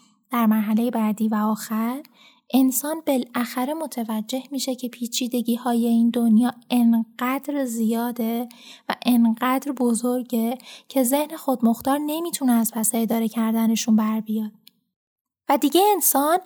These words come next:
فقط خودش رو نویسندهٔ زندگیش نمی‌دونه و به حالت زندگی خود تحولی ارتقا پیدا می‌کنه.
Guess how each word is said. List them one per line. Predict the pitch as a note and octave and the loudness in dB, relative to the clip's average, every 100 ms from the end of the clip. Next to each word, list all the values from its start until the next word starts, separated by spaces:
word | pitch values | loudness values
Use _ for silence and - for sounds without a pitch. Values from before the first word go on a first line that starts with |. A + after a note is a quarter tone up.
| - - | -6 -16
فقط | - - C4 C#4+ E4 | -4 0 0 0 -4
خودش | - - F4+ F#4 E4+ F4+ | -4 2 4 4 4 4
رو | |
نویسندهٔ | E4 C4 A#3 B3 A#3+ A#3+ A#3+ | 2 2 0 2 4 4 4
زندگیش | A#3+ A#3 A#3+ A#3 C4+ - | 6 6 6 4 -2 0
نمی‌دونه | C4+ A#3 A3 A3 A3+ - - _ - | 4 6 6 2 0 -4 -18 _ 0
و | B3+ | 2
به | |
حالت | B3+ - C4+ C#4+ D#4 F4+ | 2 2 2 2 2 0
زندگی | D4 B3 A#3+ C4 D4+ | 2 2 2 0 -4
خود | - A#3+ A#3 | -2 -4 -2
تحولی | - A3 A#3 A3+ G#3+ B3 B3 C4+ | -6 -6 -2 -2 0 2 2 2
ارتقا | A3 - A3 A#3 | 0 -4 -4 -6
پیدا | - A#3 A3+ | -4 -4 0
می‌کنه. | G#3+ G3+ A3+ A3 | 0 0 -2 -2